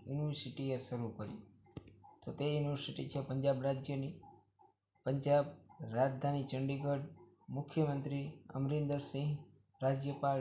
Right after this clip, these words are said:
વી પી સિંહ બદનોર, વિધાનસભાની બેઠકો એકસો સત્તર, લોકસભાની બેઠકો તેર,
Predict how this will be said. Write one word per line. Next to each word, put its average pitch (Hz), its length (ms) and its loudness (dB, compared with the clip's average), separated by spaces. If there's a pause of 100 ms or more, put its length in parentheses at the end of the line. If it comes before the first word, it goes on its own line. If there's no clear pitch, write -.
(120)
વી 135 180 -4
પી 143 260 -2
સિંહ 131 340 -4
બદનોર, 135 480 0 (840)
વિધાનસભાની 139 840 0
બેઠકો 135 460 -2 (220)
એકસો 127 280 -6
સત્તર, 139 480 0 (580)
લોકસભાની 135 880 0
બેઠકો 135 480 -4 (380)
તેર, 139 240 0